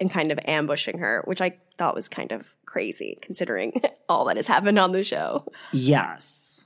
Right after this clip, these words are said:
Speaker 2: Yes. I mean, listen, I know, I mean, like, Melissa, she's really, it's true. Like, Melissa did go through casting without telling Teresa.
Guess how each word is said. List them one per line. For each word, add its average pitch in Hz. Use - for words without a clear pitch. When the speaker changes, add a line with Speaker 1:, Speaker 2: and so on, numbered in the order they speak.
Speaker 2:
Yes. 120
I 170
mean, 180
listen, 151
I 151
know, 151
I 156
mean, 156
like, 151
Melissa, 143
she's 147
really, 143
it's -
true. 127
Like, 117
Melissa 139
did 123
go 120
through 113
casting 101
without 101
telling 104
Teresa. 113